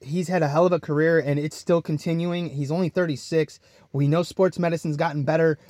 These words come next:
Look at all these greatest athletes of all time considered in the sport. LeBron going into, what, year twenty-one? You got Tom Brady, who just retired, but he was in the league twenty years. You have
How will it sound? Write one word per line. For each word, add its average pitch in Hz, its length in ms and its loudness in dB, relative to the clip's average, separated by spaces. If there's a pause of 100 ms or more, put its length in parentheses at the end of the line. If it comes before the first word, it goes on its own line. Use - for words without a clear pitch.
Look 180 180 2
at 190 80 4
all 180 140 2
these 165 240 -6 (480)
greatest 175 400 2
athletes 170 420 -2
of 147 100 -2
all 165 160 2
time 170 340 -2
considered 165 360 -4
in 165 60 -2
the 151 120 0
sport. 165 300 2
LeBron 151 560 0 (240)
going 175 220 4
into, 170 260 -2
what, 147 200 0
year 165 200 4
twenty-one? 185 640 0 (800)
You 165 160 -2
got 165 300 4 (580)
Tom 185 280 0
Brady, 185 240 4
who 160 160 0
just 202 360 4
retired, 160 460 0
but 147 120 -2
he 185 180 0
was 190 160 2
in 190 100 2
the 185 80 0
league 185 220 -2
twenty 190 320 -2
years. 185 380 0 (280)
You 156 160 2
have 160 420 2